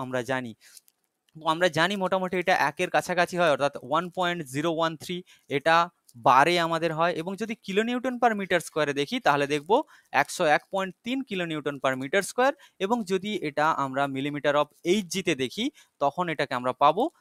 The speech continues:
সেভেন সিক্সটি millimeter of এইচ জি। কে আমাকে বলতে পারে যদি এটা ওয়াটার কলাম হয় তখন এর ভ্যালুটা কত হবে? কমেন্ট কিন্তু এখনই করো, কমেন্ট এখনই করো, পরবর্তী অ্যান্সারটা কিন্তু আমি নেক্সট ভিডিওতে জানাবো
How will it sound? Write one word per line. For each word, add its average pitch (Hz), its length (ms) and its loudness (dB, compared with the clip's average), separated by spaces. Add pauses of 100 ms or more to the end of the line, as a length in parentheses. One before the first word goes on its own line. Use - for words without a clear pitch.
(220)
সেভেন 262 240 4 (100)
সিক্সটি 226 300 -6
millimeter 165 440 0
of 147 60 -6 (140)
এইচ 139 200 -2
জি। 120 100 -8 (320)
কে 240 80 0 (120)
আমাকে 202 200 -2 (100)
বলতে 156 260 -2
পারে 190 220 0
যদি 170 120 -2
এটা 151 240 2
ওয়াটার 147 320 2
কলাম 190 380 2
হয় 247 140 4 (300)
তখন 170 220 2 (100)
এর 151 140 0
ভ্যালুটা 139 380 -2
কত 143 140 -2 (100)
হবে? 196 140 0 (180)
কমেন্ট 170 260 -2 (100)
কিন্তু 170 180 -10 (140)
এখনই 180 340 -6
করো, 123 160 0 (320)
কমেন্ট 214 300 -2 (140)
এখনই 190 240 -6
করো, 202 220 0 (120)
পরবর্তী 175 460 -2 (440)
অ্যান্সারটা 170 480 -2
কিন্তু 175 220 -6
আমি 151 80 -6 (140)
নেক্সট 190 180 -2 (100)
ভিডিওতে 185 340 0
জানাবো 190 340 0